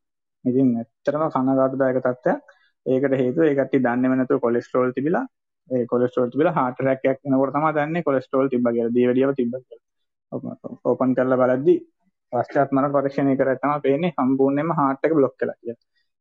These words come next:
ඉතින් ඒක හන්දා බය හිතන්න එපා මේ වයසත් අපිට ලෙඩ හැදෙන වයසක් නෙමෙයි කියලා. මොකද අපේ ලයිෆ් ස්ටයිල් එක අපේ අර අවාසනාවන්ත ජෙනරේෂන් පරම්පරාවක්. අපි,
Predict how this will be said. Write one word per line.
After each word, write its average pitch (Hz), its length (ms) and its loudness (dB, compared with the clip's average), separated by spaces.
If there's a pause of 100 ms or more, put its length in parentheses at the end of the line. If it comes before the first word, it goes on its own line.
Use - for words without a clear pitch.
ඉතින් 135 260 2
ඒක 127 260 2
හන්දා 165 400 -2
බය 123 160 -2 (640)
හිතන්න 139 340 -2
එපා 151 220 -2
මේ 131 220 2
වයසත් 127 260 0 (300)
අපිට - 220 -4
ලෙඩ 120 200 2
හැදෙන 127 280 2
වයසක් 131 360 0
නෙමෙයි 123 320 2
කියලා. 160 200 0
මොකද 139 200 -2
අපේ 131 220 2
ලයිෆ් 120 220 0
ස්ටයිල් 131 280 -2
එක 170 100 0 (520)
අපේ 131 240 2
අර 117 180 2
අවාසනාවන්ත 139 920 0 (800)
ජෙනරේෂන් 131 600 0 (560)
පරම්පරාවක්. 123 680 -2
අපි, 120 220 -2